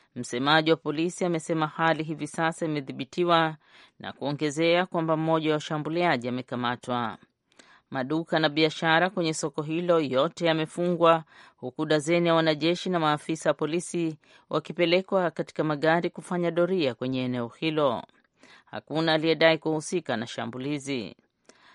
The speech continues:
Ghasia za wanamgambo zimekuwa zikiongezeka nchini Kongo katika miezi ya karibuni, ikiwemo mfululizo wa mashambulizi kwenye vituo vya polisi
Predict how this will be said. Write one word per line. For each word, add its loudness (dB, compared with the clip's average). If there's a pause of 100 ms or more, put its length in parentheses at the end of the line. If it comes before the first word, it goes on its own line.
(120)
Ghasia 6
za 4
wanamgambo 6
zimekuwa 2
zikiongezeka 0
nchini -4
Kongo 0
katika -4
miezi 0
ya -4
karibuni, 0 (440)
ikiwemo 2
mfululizo 0
wa 6
mashambulizi -2
kwenye 0
vituo -2
vya 0
polisi -8